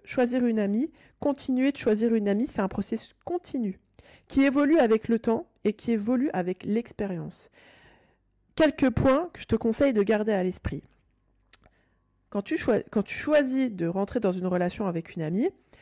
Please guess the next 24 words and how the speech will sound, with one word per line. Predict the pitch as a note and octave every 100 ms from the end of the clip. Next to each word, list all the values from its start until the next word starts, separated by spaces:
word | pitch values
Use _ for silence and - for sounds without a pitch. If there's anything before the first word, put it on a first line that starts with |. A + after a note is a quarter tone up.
| - - _
ce | -
qu'il | -
faut | D4
garder | B3+ G#3+ G#3
à |
l'esprit, | G3 F#3+ - E4
c'est | A#3
d'observer | G#3 - G3 A#3
plutôt, | D4+ G3+ C4
bien | A#3+ G3+
sûr, | G3+ C4 -
les | F#3 F#3 G3+
actions | G#3+ - G3+
plutôt | F#3 - A#3
que | A3+
les | G#3
paroles. | - F#3+ F3 - - _ _ _
Il | -
y |
a | F3
un |
proverbe | - A3 A3 G3+
qui | F#3 -
dit, « | F#3 G#3